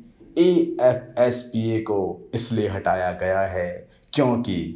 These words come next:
यहां उग्रवादी गतिविधियां में काफी कमी आई है। सेंट्रल गवर्नमेंट के मुताबिक दो हज़ार चौदह के मुकाबले दो हज़ार इक्कीस में उग्रवादी घटनाओं में चौहत्तर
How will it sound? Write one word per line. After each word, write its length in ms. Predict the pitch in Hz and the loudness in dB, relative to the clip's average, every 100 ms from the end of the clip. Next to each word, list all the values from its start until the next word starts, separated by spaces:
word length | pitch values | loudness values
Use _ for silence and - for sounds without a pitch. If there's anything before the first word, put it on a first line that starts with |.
| - _ 101 | -14 _ -4
यहां 340 | 110 110 107 - | -2 0 -2 -2
उग्रवादी 680 | 110 95 98 92 95 95 92 | -4 -2 -2 0 0 0 -4
गतिविधियां 1080 | 107 - 101 87 110 113 98 98 87 82 87 | -4 -4 -6 -6 -4 -4 -4 -4 -4 -8 -10
में 240 | 92 92 | -8 -8
काफी 400 | - 107 - 107 98 - | -2 -2 -2 -6 -8 -2
कमी 300 | 117 104 104 92 | 0 0 -4 -4
आई 240 | 92 92 | -2 -4
है। 480 | 92 90 87 82 - _ _ | -4 -4 -6 -10 -16 _ _
सेंट्रल 480 | - 151 185 185 190 | -2 0 2 0 -2
गवर्नमेंट 460 | 131 123 123 120 117 | 2 2 4 2 0
के 100 | 101 | -4
मुताबिक 640 | 92 85 87 82 82 - 73 65 - _ _ _ - | -4 -2 -2 -2 -6 -8 -10 -12 -16 _ _ _ 2
दो 140 | 131 | 2
हज़ार 420 | 131 101 95 92 - | 2 -2 -2 -2 -2
चौदह 320 | 95 90 92 | -4 -2 -6
के 140 | - | -6
मुकाबले 640 | 85 85 92 85 80 78 73 - - _ _ | -10 -4 -2 -2 -4 -10 -10 -12 -20 _ _
दो 220 | 92 110 104 | _ -2 -2
हज़ार 400 | 92 90 87 80 | -4 -4 -6 -6
इक्कीस 400 | 90 - 101 - | -12 -10 -8 -8
में 380 | 90 87 76 - _ _ - | -6 -8 -8 -14 _ _ -6
उग्रवादी 540 | 110 - 95 90 87 85 | -6 -4 -4 -4 -4 -10
घटनाओं 480 | 87 - 92 90 | -12 -8 -4 -4
में 260 | 87 82 78 - _ _ | -6 -10 -14 -18 _ _
चौहत्तर 420 | 123 110 113 120 | -4 -2 -2 -4